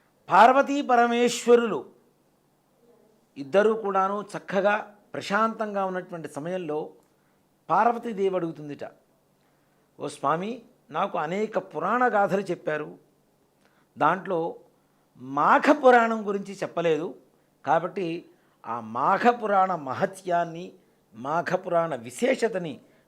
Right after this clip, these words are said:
నాకు తెలియజేయండి" అని చెప్పి ఆ పార్వతీదేవి పరమేశ్వరుని అడిగిందిట.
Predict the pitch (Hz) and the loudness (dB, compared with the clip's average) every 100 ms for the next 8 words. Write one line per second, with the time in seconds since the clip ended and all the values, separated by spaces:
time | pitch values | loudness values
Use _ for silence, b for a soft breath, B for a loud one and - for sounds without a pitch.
0 | 151 151 147 147 139 156 147 139 131 120 | -12 -8 -8 -10 -6 -6 -6 -8 -10 -14
1 | 98 _ 113 123 127 - 147 180 b b | -16 _ -18 -16 -14 -12 -12 -12 b b
2 | b - 107 - 123 139 175 175 175 151 | b -16 -16 -6 2 2 2 -2 -8 -8
3 | 165 226 147 151 160 - 170 139 110 98 | -10 -8 -8 -6 -10 -12 -14 -14 -16 -20
4 | 90 | -20